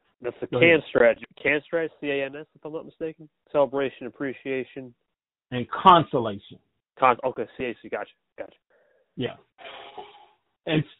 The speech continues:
Speaker 2: and, and let me explain. So celebration. I, I go, I'll go through my Facebook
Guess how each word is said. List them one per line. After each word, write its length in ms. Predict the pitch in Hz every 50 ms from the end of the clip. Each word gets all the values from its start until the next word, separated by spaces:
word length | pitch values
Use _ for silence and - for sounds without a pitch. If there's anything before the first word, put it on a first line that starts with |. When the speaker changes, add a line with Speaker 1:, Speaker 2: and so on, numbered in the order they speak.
| _ _
Speaker 2:
and, 180 | - 143 147 - -
and 220 | 143 151 147 - - _ _ _ - - 117 135 156 143
let 120 | 151 165 190
me 100 | 175 160
explain. 560 | 143 - - - 170 156 143 127 113 110 117 - -
So 180 | 156 139 127 - - -
celebration. 580 | 220 202 190 156 127 131 117 - - - - - _ _ _ _ _ _ _ _ _ _ _ _ _ _ _ _ _ _ _ _ _ _ _ _ _ _ _ _ _ _ _ _ _ _ _ _ _ _ _ _ _ _ _ _ _ _ _ _ _ _ _ _ _ _ _ _ _ _ _ _ _ _ _ _ _ _ _ -
I, 240 | - - - 139 - -
I 160 | - 147 160 160
go, 240 | 165 170 180 175
I'll 260 | - 135 151 175 185 160
go 180 | 180 170 147 -
through 160 | 175 165 160
my 360 | 147 - 135 135 131 120 127 127 - _ _ _ _ _ _ _ _ _ _ -
Facebook 420 | 170 156 156 143 - 120 123 110